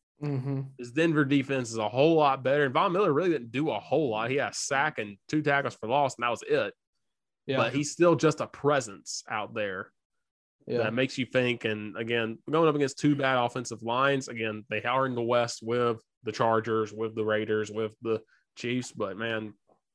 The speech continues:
Speaker 2: to get these, these are the games they have to win.
Speaker 1: Yeah.
Speaker 2: And they've, they've done well in those games.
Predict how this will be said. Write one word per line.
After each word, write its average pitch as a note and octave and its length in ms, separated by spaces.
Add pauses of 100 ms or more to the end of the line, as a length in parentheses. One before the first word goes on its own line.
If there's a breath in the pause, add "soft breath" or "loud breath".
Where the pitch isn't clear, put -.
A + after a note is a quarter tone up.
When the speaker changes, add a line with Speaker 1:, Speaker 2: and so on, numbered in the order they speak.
(240)
Speaker 2:
to B2 80
get D#3+ 280
these, D#3+ 260
these F#3 180
are F#3 40
the E3+ 60
games D#3 220
they C#3 200
have A#2+ 220
to C#3 80
win. D#3+ 360 (460)
Speaker 1:
Yeah. B2+ 360 (220)
Speaker 2:
And A#2 140
they've, B2+ 220 (160)
they've A#2+ 100
done A#2+ 200
well G2+ 320
in G2+ 100
those G2 180
games. - 380